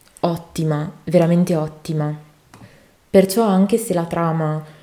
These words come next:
può lasciare perplessi in più punti, anche solo la struttura e lo stile di scrittura secondo me valgono veramente la pena, soprattutto per chi ama queste cose, chiaramente.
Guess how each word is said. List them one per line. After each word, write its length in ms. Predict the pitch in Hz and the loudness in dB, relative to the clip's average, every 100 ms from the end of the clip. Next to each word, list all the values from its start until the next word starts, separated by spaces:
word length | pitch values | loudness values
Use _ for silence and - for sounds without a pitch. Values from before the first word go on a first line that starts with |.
| _ | _
può 160 | - 202 | 2 4
lasciare 400 | 196 - 190 185 | 4 2 4 4
perplessi 680 | 185 160 - 175 170 - 165 | 4 -2 -2 -2 -2 -4 -4
in 120 | 156 | -2
più 220 | 175 185 | -2 -4
punti, 560 | 180 175 175 175 185 180 | -2 0 0 0 0 2
anche 280 | 175 180 | 2 0
solo 240 | 190 - 170 | -2 0 0
la 80 | 170 | 0
struttura 640 | 165 - 185 180 - 170 | -4 -8 -10 -8 -4 -2
e 20 | 151 | -2
lo 80 | |
stile 320 | 156 - 190 180 | -6 -6 -2 -2
di 100 | 170 | -4
scrittura 720 | - 175 170 - 190 190 190 | -6 -8 -8 -2 0 0 -2
secondo 340 | 190 180 175 | -4 -4 -2
me 200 | 170 170 | -2 -2
valgono 480 | 170 170 170 175 170 | -2 -2 -2 -2 -4
veramente 480 | 160 185 180 180 170 | 0 0 2 0 0
la 120 | 156 | -4
pena, 340 | 151 143 147 156 | -8 -10 -8 -6
soprattutto 600 | - - 185 185 190 202 | -8 -6 -8 -8 -4 -2
per 120 | - | -2
chi 160 | 156 | -4
ama 220 | 151 147 151 | -4 -4 -4
queste 260 | 151 151 | -6 -6
cose, 360 | 151 147 147 147 | -4 -2 -2 -6
chiaramente. 800 | 147 143 143 143 151 147 - | -6 -6 -6 -8 -8 -10 -12